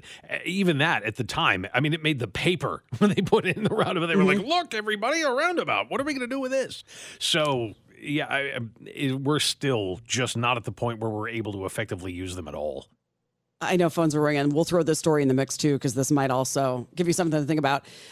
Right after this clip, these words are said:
Speaker 2: Uh, so I said, um, San Francisco. It's sort of San Francisco. This is Gilroy, California, which is south of San Francisco. It's a little bit closer to Santa Cruz.
Speaker 1: Oh, okay.
Speaker 2: Uh, they are preparing to unveil a fifteen million dollar turbo roundabout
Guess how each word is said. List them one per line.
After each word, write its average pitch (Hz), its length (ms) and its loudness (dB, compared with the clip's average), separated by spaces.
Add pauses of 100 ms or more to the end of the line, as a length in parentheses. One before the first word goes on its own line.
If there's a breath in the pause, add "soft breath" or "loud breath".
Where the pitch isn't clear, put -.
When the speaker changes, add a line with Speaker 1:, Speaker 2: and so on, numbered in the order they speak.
(220 loud breath)
Speaker 2:
Uh, 180 200 4
so 214 340 4
I 254 80 2
said, 240 260 0 (240)
um, 156 400 4
San - 220 2
Francisco. 170 500 2
It's - 160 -2
sort 185 240 4
of 175 80 0
San 185 160 4
Francisco. 170 540 2
This 185 160 2
is 143 140 0
Gilroy, 175 460 4
California, 143 600 2
which 127 220 0
is 120 100 0
south 131 300 2
of 131 60 -4
San 135 160 0
Francisco. 131 440 0
It's 127 100 -2
a 131 40 0
little 127 100 -2
bit 131 60 -4
closer 139 340 -2
to 127 100 -2
Santa 131 200 -2
Cruz. 123 440 -4
Speaker 1:
Oh, 180 160 4
okay. 110 180 -4 (680 soft breath)
Speaker 2:
Uh, 220 300 4
they 233 160 4
are 339 140 4
preparing 247 460 4
to 208 180 6
unveil 180 500 6
a 156 140 2
fifteen 220 640 4
million 220 400 4
dollar 151 540 4 (120)
turbo 254 600 4
roundabout 131 880 0